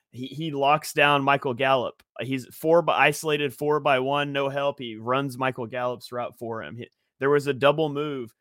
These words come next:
the same double move that cooks James Bradbury, Darius Slay doesn't even bite on.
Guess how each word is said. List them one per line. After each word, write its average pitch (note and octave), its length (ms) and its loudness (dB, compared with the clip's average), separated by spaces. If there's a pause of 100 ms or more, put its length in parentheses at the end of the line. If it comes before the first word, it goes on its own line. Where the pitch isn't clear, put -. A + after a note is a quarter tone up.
(100)
the C3 60 -10
same E3+ 300 4
double E3 260 2
move D#3 340 -4
that B2 120 -12
cooks D3 300 -6
James C#3 400 -8
Bradbury, B2 560 -2
Darius C3 420 -4
Slay C#3 240 -8
doesn't B2+ 300 -8
even A#2 240 -8
bite G#2+ 280 -10
on. D2+ 160 -16